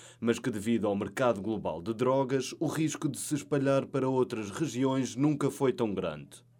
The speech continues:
Segundo a agência, o mundo enfrentou várias crises parecidas nos últimos cento e cinquenta anos, mas nenhuma tão arrasadora como a atual.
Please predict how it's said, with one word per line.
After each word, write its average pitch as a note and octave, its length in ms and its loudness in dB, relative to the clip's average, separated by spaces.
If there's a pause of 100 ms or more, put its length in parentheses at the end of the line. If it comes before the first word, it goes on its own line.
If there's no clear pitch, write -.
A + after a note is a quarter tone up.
(120)
Segundo A#2+ 400 2
a G#2+ 60 6
agência, A#2+ 460 2
o C3+ 60 6
mundo C3+ 300 6
enfrentou C#3 580 4
várias C#3+ 440 4
crises C3 340 0
parecidas C#3 600 2
nos B2 220 0
últimos C3+ 480 2
cento C#3 240 4
e C3+ 80 0
cinquenta B2+ 480 2
anos, B2 480 4 (320)
mas A2 220 2
nenhuma G#2+ 400 0
tão G2+ 280 2
arrasadora A#2+ 720 2
como A#2+ 300 0
a A#2 100 4
atual. F2+ 500 -4